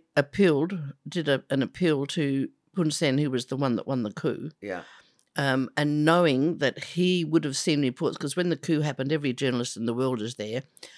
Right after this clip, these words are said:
Speaker 1: And I was dragging journalists from C N N and N B C and Australia and everything out to the orphanage to show them how we were being, um,
Speaker 2: Treated.
Speaker 1: targeted.
Speaker 2: Yeah.
Speaker 1: And I was saying, "S-,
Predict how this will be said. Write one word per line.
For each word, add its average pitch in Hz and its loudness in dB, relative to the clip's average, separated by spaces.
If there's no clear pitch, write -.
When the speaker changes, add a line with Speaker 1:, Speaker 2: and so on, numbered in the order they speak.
Speaker 1:
And 151 0
I 151 2
was 147 0
dragging 135 2
journalists 135 -2
from 131 -4
C 139 0
N 127 0
N 127 0
and 120 0
N 131 0
B 123 0
C 120 -2
and 110 -8
Australia 127 -2
and 120 -2
everything 123 -6
out 143 0
to - -14
the 139 -2
orphanage 139 -4
to 135 -8
show 160 -2
them 127 -6
how 143 -4
we 139 -2
were 123 -4
being, 123 -2
um, 127 0
Speaker 2:
Treated. 95 -10
Speaker 1:
targeted. 160 2
Speaker 2:
Yeah. 101 -8
Speaker 1:
And 160 2
I 151 0
was 151 2
saying, 147 4
"S-, 147 0